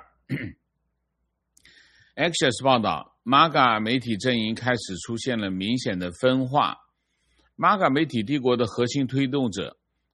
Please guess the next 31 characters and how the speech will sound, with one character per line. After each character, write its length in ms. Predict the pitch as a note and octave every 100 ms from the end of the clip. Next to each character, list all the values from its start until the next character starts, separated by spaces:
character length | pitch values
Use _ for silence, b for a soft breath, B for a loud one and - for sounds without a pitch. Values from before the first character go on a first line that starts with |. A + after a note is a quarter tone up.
| -
开 160 | C3 B2
始 140 | G#2+
公 300 | E2+ C3+ C#3
开， 320 | B2 C3 B2+ - - _ _ _ C3
啊， 280 | C3+ A1+ G#1+ _ -
对 480 | A#2+ G#2+ F#2+ F#2
川 300 | D#2+ B2+ B2+
普 80 | G#2+
总 200 | G#2 A#2+
统 320 | G2 D#2 C2 _
质 240 | - B2+
疑， 260 | F#2+ C#2 B1+ -
啊， 160 | - _ b b b b -
有 200 | F#2 F#2
的 120 | A2
甚 240 | D#3 C#3+
至 540 | G#2 A2+ G#2 G#2 G2 F#2
扬 260 | F2+ A2
言 220 | B2 A2+ A#2
要 200 | A2 G2+
摧 280 | - D3+ C#3+
毁， 340 | G#2 E2 - _ b b b b _ _
甚 280 | - D3+ C3+
至 340 | A#2 A2+ G#2+
对 500 | G2 C#3 A#2+ A2 G2+
川 320 | F2+ C3 C#3+
普 140 | A#2+ F#2+
说 340 | B2+ B2 B2
要 300 | C3 A#2+ G#2+
摧 280 | G2+ D3 D3
毁 540 | B2+ A2 F#2 F2+ -